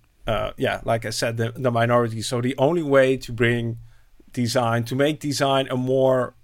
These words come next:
credible background for leaders, is to actually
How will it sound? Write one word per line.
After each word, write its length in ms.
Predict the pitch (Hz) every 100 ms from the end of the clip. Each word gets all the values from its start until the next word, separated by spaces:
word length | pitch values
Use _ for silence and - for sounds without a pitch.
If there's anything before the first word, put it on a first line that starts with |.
| _
credible 720 | - - 165 180 147 147 143 123
background 760 | 104 135 147 156 143 135 135
for 600 | - 139 131 131 127 120 - -
leaders, 680 | 127 117 151 139 131 123 -
is 160 | 139 -
to 100 | 131
actually 520 | 143 - 135 131